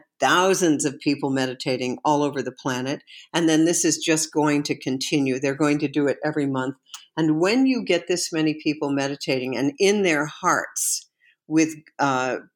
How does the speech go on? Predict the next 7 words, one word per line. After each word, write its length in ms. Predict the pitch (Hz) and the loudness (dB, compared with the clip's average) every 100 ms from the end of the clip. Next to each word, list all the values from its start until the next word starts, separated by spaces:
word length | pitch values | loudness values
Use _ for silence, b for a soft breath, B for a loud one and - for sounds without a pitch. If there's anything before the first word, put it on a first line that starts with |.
| 190 | 2
parasympathetic, 840 | 196 196 190 180 165 160 151 143 | 2 4 0 0 0 2 2 0
sympathetic, 720 | - 160 156 - 143 139 131 135 | -2 -2 -2 -2 0 0 -4 -2
beat 260 | 151 156 - | -2 0 -2
to 100 | 151 | -2
beat, 420 | 143 139 135 - b b b b _ _ - | -2 -2 -4 -10 b b b b _ _ -4
balance 560 | 156 156 180 185 - | 0 2 2 -2 -2
restored, 540 | 160 - 143 120 - | -4 -4 -4 -4 -6